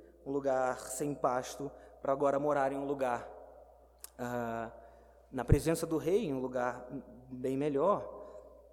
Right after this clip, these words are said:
E Colossenses um, treze dá, nos dá essa ideia de um, um transporte, né? Quando Deus resgata o, um pecador, ele faz esse transporte, ele fala que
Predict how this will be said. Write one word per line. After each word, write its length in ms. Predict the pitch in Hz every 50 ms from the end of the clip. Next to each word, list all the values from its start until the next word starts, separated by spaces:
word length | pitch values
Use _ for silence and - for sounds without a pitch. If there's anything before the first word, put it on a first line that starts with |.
| - - _ -
E 400 | 151 135 143 143 139 143 139 139
Colossenses 1000 | - - 160 151 151 151 - - 180 202 220 202 - - 151 135 127 - - - -
um, 340 | 170 180 208 233 240 190 156
treze 440 | 151 - 170 160 185 196 180 160 143
dá, 280 | 143 147 160 160 - 135 139 139 - 135
nos 220 | 143 143 143 139
dá 160 | 143 165 202
essa 180 | 220 - - 175
ideia 240 | 147 143 151 160 156
de 100 | 156 160
um, 140 | 165 160 160 - - -
um 100 | 165 160
transporte, 800 | - 180 175 165 - - - - 170 165 147 - - - -
né? 180 | 160 190 247 302 - - - - - - - -
Quando 200 | - 160 160 160
Deus 340 | 156 160 165 160 - - - - - - - - - -
resgata 680 | 143 170 170 160 165 160 156 156 180 233 254 - 185
o, 260 | 165 151 147 143 147
um 40 | 147
pecador, 400 | 143 - - - 175 147 143 151
ele 100 | 170 170
faz 200 | 165 - 190 220
esse 140 | 220 202 -
transporte, 480 | 196 185 170 - - - 160 147 - 156
ele 80 | 151
fala 180 | - 160 156 160
que 160 | - 175